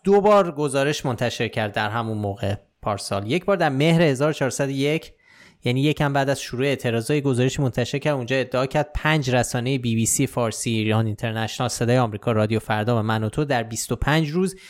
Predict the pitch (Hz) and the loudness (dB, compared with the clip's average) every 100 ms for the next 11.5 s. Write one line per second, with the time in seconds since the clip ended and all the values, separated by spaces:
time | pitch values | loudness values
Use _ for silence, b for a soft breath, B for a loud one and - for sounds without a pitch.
0 | B B - 160 156 - 147 - 208 165 | B B -4 0 0 0 -4 0 0 2
1 | 151 156 156 147 135 160 190 135 127 123 | 2 2 2 2 2 4 2 0 2 2
2 | 143 147 123 123 131 - 135 117 151 131 | 2 2 2 0 -2 0 0 0 -2 0
3 | 117 107 101 110 113 - - - - _ | -2 -4 -4 -6 -8 -8 -10 -12 -20 _
4 | 185 233 226 233 214 233 202 214 185 185 | 2 2 2 4 6 4 2 2 4 4
5 | 190 196 165 156 220 226 208 208 214 220 | 2 2 4 4 4 4 4 2 2 2
6 | 175 156 202 220 214 - 226 214 175 160 | 2 2 4 2 0 0 0 2 2 2
7 | 156 156 170 165 214 170 156 139 - 160 | 2 2 2 2 2 4 2 0 -2 0
8 | 156 - - 226 - 202 233 247 196 156 | 0 0 0 0 0 2 2 2 -2 -8
9 | 151 196 - 220 202 - 165 165 147 208 | -2 0 2 2 0 -2 0 2 4 2
10 | - - 139 123 127 120 - 127 127 123 | 2 0 0 4 2 2 2 2 2 0
11 | 120 123 123 113 - | 0 0 2 0 -6